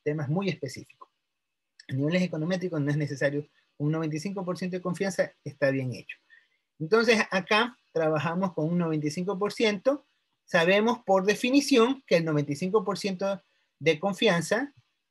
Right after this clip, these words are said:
va a corresponder a una prueba de dos colas, que es lo que analiza el modelo. Se analiza con un análisis,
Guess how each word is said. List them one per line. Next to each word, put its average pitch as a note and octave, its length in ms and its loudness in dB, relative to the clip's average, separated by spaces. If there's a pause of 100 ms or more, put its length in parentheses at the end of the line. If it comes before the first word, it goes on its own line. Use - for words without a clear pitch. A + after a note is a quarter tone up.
(120)
va D#3 80 6
a E3+ 80 0
corresponder F3+ 800 4 (200)
a C3+ 100 0
una D#3 240 2
prueba E3+ 280 4
de F3 140 4
dos F3+ 240 2
colas, G3+ 520 6 (680)
que C3 80 -8
es A2+ 60 -6
lo D3 120 0
que D3 80 -4
analiza C3+ 400 -4
el D#3 60 -4
modelo. E3+ 520 2 (320)
Se - 80 -14
analiza A#2+ 400 -8
con C3 180 -8
un C#3 120 -6
análisis, C3+ 520 -10